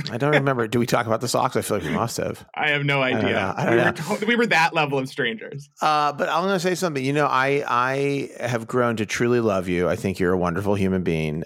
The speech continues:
Speaker 2: Uh, I think that you're super smart and interesting and talented. And, um, uh, uh, like, f-, like, fun in a way that I don't have very many, I don't hang out with very many people or know very many people where I'm like,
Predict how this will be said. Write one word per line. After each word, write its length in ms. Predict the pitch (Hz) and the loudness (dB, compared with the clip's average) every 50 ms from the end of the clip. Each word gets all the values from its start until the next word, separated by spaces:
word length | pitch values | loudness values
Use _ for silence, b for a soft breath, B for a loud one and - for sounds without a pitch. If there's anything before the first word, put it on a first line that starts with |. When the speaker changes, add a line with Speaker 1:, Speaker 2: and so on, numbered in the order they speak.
| - - | -6 -2
Speaker 2:
Uh, 340 | 104 92 87 85 82 80 80 | 0 0 2 2 2 2 0
I 120 | - 95 - | -2 -4 -4
think 240 | - 104 95 92 - | -4 -4 -4 -2 -2
that 80 | 87 | -2
you're 200 | 80 87 87 82 | 0 0 -2 -2
super 320 | - - - 95 87 92 92 | -2 -2 -2 0 0 -2 -4
smart 300 | - - 95 90 82 87 | -4 -2 -2 0 0 0
and 80 | 87 | -2
interesting 480 | 87 82 87 98 - - 90 90 87 82 | -2 -4 -6 -6 -6 -4 -4 -2 -4 -4
and 180 | - 104 107 101 | -6 -8 -8 -6
talented. 540 | - - 82 80 85 85 82 85 85 82 B B B B B B - | -4 -4 -2 -2 -2 -2 -4 -4 -4 -6 B B B B B B -2
And, 540 | - 170 185 196 170 139 123 113 110 107 b b b b b _ _ - | 0 2 2 2 2 2 0 0 -2 -2 b b b b b _ _ -2
um, 800 | - 113 113 110 113 110 110 107 107 107 110 107 107 107 101 - - _ _ - - _ _ - | 0 2 2 2 2 2 2 2 2 0 -2 -2 -2 -4 -6 -8 -12 _ _ -12 -12 _ _ -2
uh, 680 | 110 104 104 104 101 101 101 101 98 98 98 98 95 - - - _ - | 0 0 2 2 2 2 2 2 2 2 2 2 0 0 -4 -6 _ -4
uh, 480 | 98 98 95 95 95 95 95 95 95 90 - - _ - | -2 0 0 2 0 0 0 0 -2 -2 -4 -8 _ -8
like, 360 | 120 113 113 110 107 - - _ | -4 -2 0 0 -2 -4 -8 _
f-, 220 | - - - - - - _ - | -14 -14 -14 -14 -16 -16 _ -2
like, 200 | 120 117 - - - | -2 -2 -2 -4 -8
fun 340 | - - 143 131 131 131 131 | -6 -2 0 2 2 2 2
in 100 | 127 120 117 | 2 2 2
a 60 | 113 | 2
way 300 | 110 113 113 110 110 107 | 4 4 4 2 2 2
that 240 | 101 107 107 - - | 2 0 0 2 2
I 100 | 104 113 | 2 2
don't 180 | 117 127 123 113 | 2 2 0 0
have 220 | 117 113 113 107 | 0 0 0 0
very 220 | 104 110 107 107 107 | 0 0 0 0 0
many, 260 | 107 104 104 104 - - | 0 0 -2 -2 -2 -2
I 100 | 120 131 | 0 0
don't 120 | 143 139 | 2 2
hang 200 | 135 131 123 120 | 0 0 0 2
out 100 | 117 117 | 2 2
with 80 | 117 107 | 2 2
very 140 | 110 107 104 | 2 0 2
many 160 | 104 104 98 | 2 0 0
people 300 | 95 101 98 95 101 98 | -2 -2 -2 0 0 0
or 60 | 95 | 0
know 120 | 92 95 95 | 2 2 2
very 140 | 95 92 | 2 0
many 120 | 92 90 87 | 0 0 -2
people 220 | 104 90 - 95 92 | -4 -4 -4 -2 -2
where 120 | 87 - | -2 -2
I'm 140 | 98 101 98 | -2 -2 -2
like, 300 | 95 90 90 87 - | -2 -2 -2 -4 -6